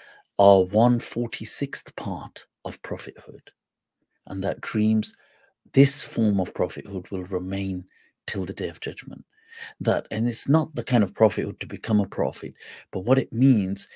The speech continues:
is that there is a realm in which you do have this connection to what is being revealed to you in a way, but it's not clear. So people sometimes, they see things in dreams. Sometimes they will see the future. They will have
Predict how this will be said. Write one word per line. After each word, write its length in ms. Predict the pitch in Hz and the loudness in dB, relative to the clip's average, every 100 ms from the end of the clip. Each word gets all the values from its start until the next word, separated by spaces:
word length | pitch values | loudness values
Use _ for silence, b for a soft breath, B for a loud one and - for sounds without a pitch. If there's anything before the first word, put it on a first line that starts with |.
| B B | B B
is 220 | - 104 - | -6 -4 -2
that 180 | 104 | -4
there 180 | - 104 | 2 2
is 140 | 104 101 | 2 -2
a 80 | |
realm 640 | 92 98 131 131 92 90 104 B B _ | -4 4 8 8 4 -2 -8 B B _
in 240 | 101 98 | -2 0
which 320 | 98 104 - 107 | -2 -4 -2 -2
you 260 | 101 101 - | -4 -6 -6
do 260 | 113 123 | -2 -2
have 380 | 110 - 107 98 | -2 -6 -8 -8
this 180 | - - | -10 -12
connection 720 | - 101 101 - - - - - _ _ B B B B _ | -10 -8 -6 -4 -6 -6 -16 -20 _ _ B B B B _
to 400 | - 104 95 95 B B B - | -2 0 -2 -4 B B B 2
what 120 | 104 | 4
is 140 | 104 | 4
being 220 | - 151 135 | 4 6 6
revealed 680 | 104 98 - 160 160 127 - | 4 0 2 6 6 6 0
to 140 | 107 | -6
you 380 | 101 151 143 - | -4 -4 -4 -4
in 140 | 104 | -2
a 60 | 104 | -2
way, 540 | 98 120 98 71 76 - b b b b _ | 2 4 4 0 -12 -16 b b b b _
but 160 | 123 123 | 4 4
it's 220 | 127 - | 2 6
not 260 | 139 135 - | 6 6 0
clear. 440 | - 117 101 71 - _ _ _ _ _ _ b b | 2 4 2 -2 -12 _ _ _ _ _ _ b b
So 160 | - | -6
people 340 | - - 196 156 | -4 -4 2 2
sometimes, 580 | - 139 135 131 110 - | 6 4 6 4 2 0
they 140 | 113 | -2
see 280 | - - 220 | -2 -4 -8
things 460 | - - - - | -12 -14 -14 -16
in 160 | - 95 | -14 -14
dreams. 360 | - - - - | -12 -12 -12 -6
Sometimes 460 | - 110 107 101 | -2 -2 0 -2
they 120 | - 98 | -2 -2
will 100 | 101 | -4
see 220 | - 95 | -4 -6
the 80 | - | -4
future. 380 | - 95 - | -4 -4 -4
They 120 | - 95 | -6 -2
will 140 | 95 | -2
have 120 | 92 | -4